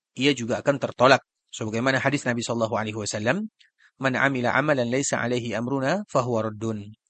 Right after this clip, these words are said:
Barang siapa yang berbuat suatu amalan yang tidak sesuai dengan perintah kami,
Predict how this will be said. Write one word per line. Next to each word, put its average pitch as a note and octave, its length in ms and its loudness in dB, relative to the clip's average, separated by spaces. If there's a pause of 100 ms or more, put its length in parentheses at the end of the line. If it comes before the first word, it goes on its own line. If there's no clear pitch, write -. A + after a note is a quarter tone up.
(260)
Barang D#3 240 4
siapa C3+ 240 0
yang A#2 80 -2
berbuat A2+ 320 -2
suatu - 240 -4
amalan A#2+ 360 0
yang A2 200 -4
tidak C3 160 -2
sesuai B2 320 0
dengan A#2 160 -4
perintah A#2+ 320 -4
kami, C#3+ 360 0